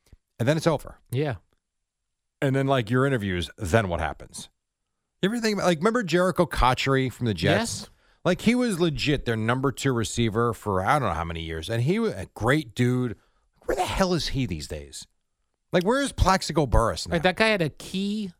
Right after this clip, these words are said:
Speaker 2: touchdown in the Giants Super Bowl win over the Patriots.
Speaker 1: But he was a great player for them. He was great in Pittsburgh. Like, he had a good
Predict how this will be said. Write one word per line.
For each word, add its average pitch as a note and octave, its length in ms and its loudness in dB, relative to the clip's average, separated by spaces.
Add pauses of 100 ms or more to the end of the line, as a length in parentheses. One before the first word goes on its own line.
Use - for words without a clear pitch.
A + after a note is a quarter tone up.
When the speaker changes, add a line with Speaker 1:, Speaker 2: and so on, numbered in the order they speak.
(120)
Speaker 2:
touchdown G#2 720 -4 (680)
in C#3 180 0
the C3+ 120 -2
Giants C#3 560 -2
Super D3+ 280 -6
Bowl A#2+ 300 -2
win A2+ 400 -4 (200)
over A#2 380 0
the G#2+ 360 -2
Patriots. - 480 -8 (320)
Speaker 1:
But D3+ 100 0
he E3+ 120 6
was A3 180 2
a D3 140 0
great C#3 440 2
player A3+ 320 10
for F3+ 160 4
them. C#2 300 -2 (260)
He C3+ 80 0
was C3+ 180 0
great D3 260 4
in D#3 80 2
Pittsburgh. F3+ 280 6
Like, E3 180 0
he G#3 180 0
had G3+ 260 0
a F3+ 120 0 (180)
good E3+ 400 0